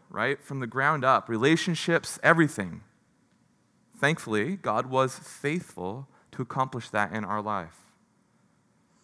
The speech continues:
And so what came at a great cost was very beneficial to our family and our growth in the Lord. For our lives to grow in the way that God has intended us to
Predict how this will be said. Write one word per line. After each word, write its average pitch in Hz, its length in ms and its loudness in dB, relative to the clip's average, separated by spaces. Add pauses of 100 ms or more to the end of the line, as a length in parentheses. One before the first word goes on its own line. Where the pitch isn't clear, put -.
(140)
And - 80 -12
so 165 120 2
what 156 300 6
came 185 420 2
at 156 140 4
a 143 60 4
great 147 300 0
cost 110 920 2 (1120)
was 135 300 2
very 123 580 2
beneficial 113 920 -2
to 120 180 -4
our 104 160 4
family 104 420 0
and 101 120 -2
our 101 120 2
growth 101 760 -2
in 104 200 -4
the 98 100 -4
Lord. 92 460 -4 (1500)
For 165 180 6
our 190 160 12
lives 143 760 8
to 165 120 -2
grow 139 440 6
in 139 60 2
the 131 80 0
way 139 140 4
that 127 120 2
God 139 340 4
has 143 240 -2
intended 131 720 -2
us 92 380 -4
to 104 460 -8